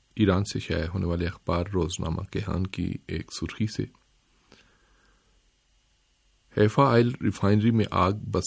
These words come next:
ایک حادثہ تھا، سیونی حکومت کا دعویٰ۔ گزشتہ دو ہفتے کے دوران مقبوضہ سرزمینوں میں کئی شک برانگیز واقعات پیش آئے ہیں، جن سے صہیونی حکومت کی کمزوریاں مزید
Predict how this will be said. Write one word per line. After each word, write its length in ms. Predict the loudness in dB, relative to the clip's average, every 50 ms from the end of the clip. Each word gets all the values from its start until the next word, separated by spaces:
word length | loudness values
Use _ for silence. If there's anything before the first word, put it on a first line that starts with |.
| -4 -2
ایک 300 | 2 2 2 2 0 -10 -16 -12 -4 -4
حادثہ 320 | -4 -4 -4 0 2 2
تھا، 280 | 2 2 -2 -4 -4 -4 -8 -4 -2
سیونی 260 | 0 0 0 0 -2
حکومت 320 | -4 -4 -4 -4 -4 -4
کا 120 | -4 -6 -6 -4 -4 -4
دعویٰ۔ 260 | -4 -6 -6 -10 -14 _ _ _ _ _ -20 _ _ 0 2 6
گزشتہ 280 | 6 6 4 4 2
دو 220 | 2 4 4 2 2
ہفتے 220 | 0 0 0 2
کے 100 | 2 4
دوران 260 | 2 4 4 4 2
مقبوضہ 400 | 2 0 -2 -2 -4 -2 0 0 0 2 0
سرزمینوں 480 | -2 0 0 0 0 2 2 2 2 2
میں 140 | 2 0 -2 0
کئی 380 | 2 4 4 6 4 4 2 0 -4 _ _ _ _ _ -20 -20 -20 -20 -20 -20 -20 -20 -12
شک 400 | -10 0 0 0 0 0 -6 -10 -4 -2
برانگیز 880 | -2 -2 -2 -4 -4 -2 -2 0 0 0 2 4 6 6 4 4 0
واقعات 540 | -2 -4 -4 -4 -8 -8 -8 -8 -8 -8 -8
پیش 260 | -10 -8 -8 -8 -8
آئے 120 | -6 -2 -2
ہیں، 80 | -2
جن 220 | -2 -2 -2 -4 -4
سے 220 | -2 -2 -2 -4 -4 -6 -12 -6
صہیونی 400 | -4 -2 0 2 2 4 2 2
حکومت 320 | 0 0 0 0 0 0 0
کی 120 | -4 -4
کمزوریاں 580 | -2 -2 -2 -2 2 2 2 2 4 2 0 0
مزید 360 | 0 -2 -2 0 0 0